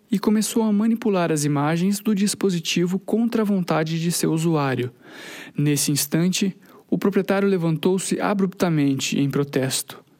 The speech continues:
Antes que pudesse dizer algo, houve um som agudo de estilhaço. O dispositivo havia se dividido em duas partes. "Eu sinto muito", disse o homem após um momento de silêncio.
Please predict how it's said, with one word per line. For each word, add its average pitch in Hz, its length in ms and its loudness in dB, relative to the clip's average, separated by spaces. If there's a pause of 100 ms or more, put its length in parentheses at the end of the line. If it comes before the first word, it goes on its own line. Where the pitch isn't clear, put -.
(240)
Antes 214 360 2
que 190 100 -8
pudesse 156 340 0
dizer 147 320 0
algo, 165 480 0 (160)
houve 196 240 2
um 185 60 2
som 180 260 0
agudo 165 420 0
de 135 120 -2
estilhaço. - 640 -2 (440)
O 160 100 0
dispositivo 170 920 0
havia 165 300 0
se 170 140 -2
dividido 151 520 0
em 143 80 0
duas 175 360 0
partes. - 640 -6 (400)
"Eu 143 540 -2
sinto 180 340 0
muito", 143 480 -2 (500)
disse 147 320 -4
o 135 100 -2
homem 160 400 0
após 147 340 -2
um 156 60 0
momento 139 420 -2
de 139 100 -4
silêncio. 127 640 -4